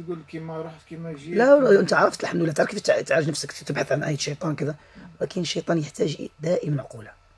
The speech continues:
Speaker 2: الذي عنده شيطان يحتاج إلى من يساعده. ولذا النبي قال صلى الله عليه وسلم: "من استطاع منكم أن ينفع أخاه فليفعل."
Speaker 1: ربي يجزيك.
Speaker 2: لأن في هذا ال-، في هذا الشيطان يكون أقوى منك، أنت تذكر الله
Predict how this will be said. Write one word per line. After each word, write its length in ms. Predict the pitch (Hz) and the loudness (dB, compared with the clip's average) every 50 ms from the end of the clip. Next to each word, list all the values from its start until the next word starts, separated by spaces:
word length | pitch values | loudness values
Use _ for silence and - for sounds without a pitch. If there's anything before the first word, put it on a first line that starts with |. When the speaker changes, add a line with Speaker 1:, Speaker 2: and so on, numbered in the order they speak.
| _ _ _ _ _ _ 135 | _ _ _ _ _ _ -6
Speaker 2:
الذي 260 | 139 147 143 147 135 | -4 -4 -2 -2 -4
عنده 160 | 127 147 147 | -4 -4 -4
شيطان 340 | 135 - 156 143 - 151 165 156 | -6 -8 -8 -6 -4 -4 -4 -6
يحتاج 240 | 147 - - 147 - | -10 -14 -14 -12 -10
إلى 140 | 143 131 | -10 -10
من 160 | 120 120 120 117 | -10 -10 -12 -12
يساعده. 440 | - - 143 131 107 104 104 - - - _ _ - - - - _ _ _ - - _ _ - | -10 -8 -6 -6 -6 -8 -10 -14 -20 -20 _ _ -18 -18 -18 -20 _ _ _ -20 -20 _ _ -12
ولذا 180 | 127 131 131 135 | -10 -8 -6 -6
النبي 200 | 139 131 127 - | -6 -6 -6 -8
قال 220 | - - 143 139 | -8 -8 -8 -6
صلى 140 | - - 127 | -6 -8 -10
الله 80 | 127 - | -10 -8
عليه 100 | 135 131 | -8 -8
وسلم: 360 | 135 - 156 156 165 175 180 - - - - - - - _ | -6 -6 -6 -4 -4 -6 -6 -10 -14 -20 -20 -20 -20 -20 _
"من 160 | - 131 139 147 | -10 -6 -4 -4
استطاع 500 | 143 - - 151 - - 160 147 - 151 | -4 -4 -4 -4 -4 -4 -4 -2 -2 -2
منكم 280 | 151 147 - - 143 | -2 -2 -4 -4 -6
أن 100 | - 147 | -4 -4
ينفع 320 | 143 139 - - 117 117 - | -4 -4 -4 -2 -4 -4 -4
أخاه 260 | - 135 - 147 160 | -6 -8 -6 -6 -6
فليفعل." 480 | 143 - - 117 113 - - 185 156 - - _ _ _ _ _ _ _ _ _ _ _ _ _ | -8 -8 -12 -16 -16 -16 -14 -14 -16 -16 -18 _ _ _ _ _ _ _ _ _ _ _ _ _
Speaker 1:
ربي 320 | - 135 - - - 147 139 | -20 -20 -20 -20 -20 -20 -20
يجزيك. 140 | - - 127 | -18 -14 -10
Speaker 2:
لأن 260 | 127 - 151 151 151 | -6 -2 0 0 0
في 260 | 143 - 143 160 185 | 0 0 2 6 8
هذا 200 | 208 208 165 160 | 8 8 8 4
ال-، 100 | 170 156 | 0 -2
في 200 | 143 - 165 165 | 0 0 0 0
هذا 160 | 160 143 160 | 0 -2 -4
الشيطان 580 | 165 160 160 160 - - - 170 165 - 233 233 | -6 -6 -4 -4 -2 -2 -2 -2 -2 0 0 0
يكون 200 | 208 - 170 - | 0 0 -2 -2
أقوى 240 | - - - 170 180 | -2 0 2 4 4
منك، 280 | 175 151 143 - - | 4 2 0 -2 -4
أنت 140 | 185 185 - | -2 4 6
تذكر 460 | 156 - - - 226 - - - 254 | 4 6 4 2 -6 -2 2 4 4
الله 460 | 240 240 233 240 240 233 214 160 156 | 6 6 4 6 6 8 6 6 4